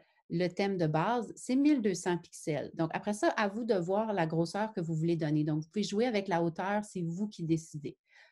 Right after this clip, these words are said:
Donc, vous allez chercher votre logo sur votre ordinateur, vous l'intégrez dans la bannière, vous le saugardez sur votre ordi et ensuite, vous allez dans Système, Paramètres,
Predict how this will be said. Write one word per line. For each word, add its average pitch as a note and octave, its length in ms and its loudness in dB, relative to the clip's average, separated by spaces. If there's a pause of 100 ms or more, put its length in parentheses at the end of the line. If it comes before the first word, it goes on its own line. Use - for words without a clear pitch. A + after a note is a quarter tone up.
(160)
Donc, D3 140 0
vous D3+ 120 -2
allez C#3+ 140 0
chercher A3 300 -2
votre G#3 180 -2
logo F#3+ 220 -2
sur F#3+ 160 -8
votre D#3+ 200 0 (200)
ordinateur, E3 720 0
vous F3 120 -2
l'intégrez G3+ 520 0
dans G3+ 120 0
la E3+ 140 4
bannière, D3+ 440 0 (480)
vous D#3+ 140 4
le D#3 140 6
saugardez G#3 840 0 (400)
sur - 200 -2
votre E3+ 320 -2
ordi D3+ 440 -4 (480)
et F3+ 120 4
ensuite, E3 500 0
vous G#3 320 -4
allez E3+ 340 0
dans D#3+ 240 -2 (100)
Système, G#3 960 -4
Paramètres, F#3 720 -2